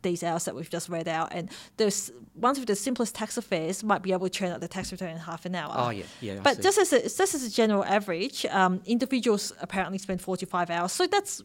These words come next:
Speaker 1: m-, most of it. Well, that's basically Saturday afternoon, isn't it, <laughs>
Speaker 2: Yeah,
Speaker 1: Steve?
Speaker 2: well, that's true. But, but partnerships take the most. Is that 'cause they're, 'cause they're very complex? They can be
Speaker 1: Yeah, well, look, the
Speaker 2: complicated?
Speaker 1: par-, look, each type of entity has its unique complexities, uh,
Speaker 2: Yeah.
Speaker 1: but it looks like,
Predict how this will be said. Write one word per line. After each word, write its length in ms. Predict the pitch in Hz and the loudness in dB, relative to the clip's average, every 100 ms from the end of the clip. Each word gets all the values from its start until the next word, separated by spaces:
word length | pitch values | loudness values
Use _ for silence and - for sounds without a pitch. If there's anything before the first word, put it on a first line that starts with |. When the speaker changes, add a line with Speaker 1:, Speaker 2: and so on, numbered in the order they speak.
| - - _ 196 | -18 -20 _ -8
Speaker 1:
m-, 200 | 254 - | -8 -4
most 280 | 247 370 359 | 10 10 10
of 120 | 247 | 4
it. 200 | 202 185 - 190 - | 4 2 -4 -12 2
Well, 160 | 269 277 | 4 6
that's 200 | 359 - | 4 6
basically 360 | 269 262 220 | 4 4 0
Saturday 280 | 190 180 175 | 2 0 0
afternoon, 400 | 170 - 196 185 | -2 0 0 2
isn't 180 | 196 196 | 0 -2
it, 160 | 123 | -2
<laughs> 200 | 196 247 | -2 0
Speaker 2:
Yeah, 160 | 254 247 | 4 6
Speaker 1:
Steve? 180 | 120 220 | 8 6
Speaker 2:
well, 180 | 202 135 | 4 4
that's 60 | |
true. 400 | 415 466 - - - - - | 6 6 4 0 -10 -14 2
But, 180 | 185 180 | 2 6
but 160 | 202 | 6
partnerships 400 | 196 220 202 175 | 6 0 0 -2
take 200 | - 185 | 0 0
the 40 | 165 | 4
most. 280 | 170 165 156 | 4 4 0
Is 240 | 143 170 | -4 -2
that 120 | 196 | -2
'cause 140 | 196 151 | 0 2
they're, 120 | 139 | 0
'cause 240 | - 147 - | 0 -6 -4
they're 100 | - | -2
very 200 | 127 143 | 0 0
complex? 500 | 131 143 - 202 196 | -2 -6 -4 -6 -4
They 100 | - | -8
can 120 | 120 117 | -6 -4
be 240 | 120 120 - - - - 571 | -4 -6 -16 -20 -20 6 12
Speaker 1:
Yeah, 80 | 339 | 12
well, 100 | 370 | 12
look, 120 | 381 | 6
the 120 | 339 | 4
Speaker 2:
complicated? 480 | - 359 294 220 262 | 8 8 8 -2 4
Speaker 1:
par-, 80 | 302 | 4
look, 80 | |
each 240 | 226 359 - | 6 4 4
type 240 | - 247 | 8 8
of 140 | 214 151 | 8 2
entity 380 | 208 202 220 | 0 2 0
has 200 | 202 185 | 0 0
its 160 | 185 - - | -4 -12 -10
unique 500 | 185 180 175 170 - _ _ | -6 -4 -4 -6 -14 _ _
complexities, 840 | - 180 196 - 190 170 190 339 - | -4 -2 -2 -4 -6 -6 -4 -2 2
uh, 20 | |
Speaker 2:
Yeah. 280 | 214 190 180 - | 6 8 6 4
Speaker 1:
but 120 | 190 | 2
it 80 | 190 | 4
looks 260 | 214 - - | 2 0 4
like, 320 | 196 190 | 4 4